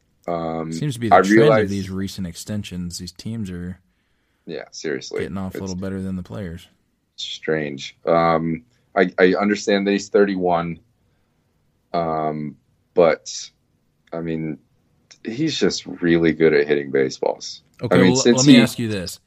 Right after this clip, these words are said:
Speaker 2: You said too little. What would it, what would the deal look like to you if you could,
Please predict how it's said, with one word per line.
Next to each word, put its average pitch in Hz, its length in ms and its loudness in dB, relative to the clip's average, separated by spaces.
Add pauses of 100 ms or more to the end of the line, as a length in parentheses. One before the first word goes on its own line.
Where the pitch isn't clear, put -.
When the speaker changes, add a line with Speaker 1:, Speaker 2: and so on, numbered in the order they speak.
(240)
Speaker 2:
You 117 140 -6
said 113 280 -4
too 113 220 -2
little. 104 340 -2
What 107 260 -2
would 113 180 -2
it, 104 180 -6 (1000)
what 107 380 -6
would 107 180 -6
the 107 100 -4
deal 101 280 -4
look 98 260 -6
like 92 260 -10
to - 160 -14
you 90 300 -8
if 85 180 -14
you 90 80 -10
could, 90 300 -10